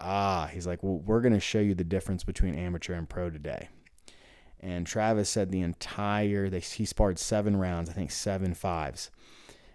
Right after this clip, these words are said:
uh, five-minute rounds. And the entire time, Sean Strickland was talking shit to him. Sean was,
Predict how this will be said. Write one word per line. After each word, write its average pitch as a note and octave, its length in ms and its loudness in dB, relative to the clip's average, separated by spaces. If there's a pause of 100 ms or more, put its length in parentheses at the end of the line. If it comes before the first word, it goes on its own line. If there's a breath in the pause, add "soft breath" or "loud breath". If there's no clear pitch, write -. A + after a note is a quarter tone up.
(120 loud breath)
uh, F2 220 -6
five-minute F#2 440 -2
rounds. D2+ 360 -6 (140)
And F2+ 320 -6
the G#2+ 140 -8
entire G2+ 680 -2
time, F2+ 400 -4
Sean F2+ 320 -4
Strickland E2 720 -8
was E2 200 -8
talking E2+ 560 -6
shit - 400 -10
to C#2+ 120 -8
him. - 200 -12
Sean F#2+ 380 0
was, F2+ 240 0